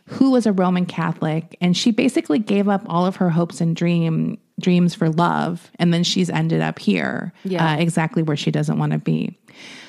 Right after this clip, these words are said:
Speaker 1: When Tammy was a little older, her mom surprised her by turning,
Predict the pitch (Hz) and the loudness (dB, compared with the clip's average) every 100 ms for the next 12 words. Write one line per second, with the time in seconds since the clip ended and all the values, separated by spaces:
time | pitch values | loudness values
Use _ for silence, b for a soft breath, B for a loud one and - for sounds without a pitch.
0 | B 226 220 254 277 349 339 277 202 196 | B 2 2 4 2 2 0 0 0 2
1 | 208 - 170 175 170 165 165 185 180 180 | 0 0 0 2 2 0 0 2 4 4
2 | 202 214 233 - 214 208 202 202 180 170 | 2 2 0 -2 -2 0 0 0 0 -4
3 | - 185 185 | 0 2 2